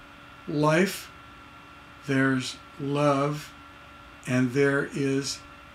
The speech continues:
spiritual, right? Or, um,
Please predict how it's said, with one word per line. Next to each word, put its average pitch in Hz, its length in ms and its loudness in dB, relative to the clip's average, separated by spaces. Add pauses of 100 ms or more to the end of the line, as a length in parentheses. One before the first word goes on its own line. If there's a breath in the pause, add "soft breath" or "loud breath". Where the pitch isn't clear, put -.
(540)
spiritual, - 800 -2 (1500)
right? 135 300 -6 (500)
Or, 143 460 6 (1500)
um, 123 480 0